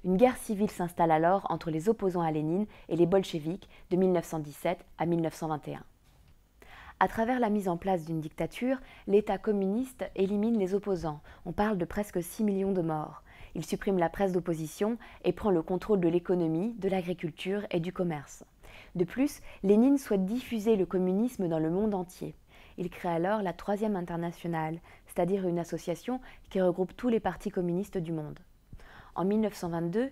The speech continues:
Lénine crée l'U R S S, l'Union des républiques socialistes soviétiques.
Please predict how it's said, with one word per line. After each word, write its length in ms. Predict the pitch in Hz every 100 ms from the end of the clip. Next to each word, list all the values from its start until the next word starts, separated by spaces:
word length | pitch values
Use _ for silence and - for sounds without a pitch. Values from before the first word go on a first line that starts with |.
| - -
Lénine 380 | 175 175 214 240
crée 320 | - 190 208 -
l'U 280 | 180 202 226 -
R 220 | 190 185
S 240 | 175 -
S, 340 | 160 - - - -
l'Union 480 | 160 185 190 185 214 190
des 160 | 175
républiques 440 | 175 180 175 160 -
socialistes 640 | 202 - 180 165 180 170
soviétiques. 680 | 160 180 165 156 - - -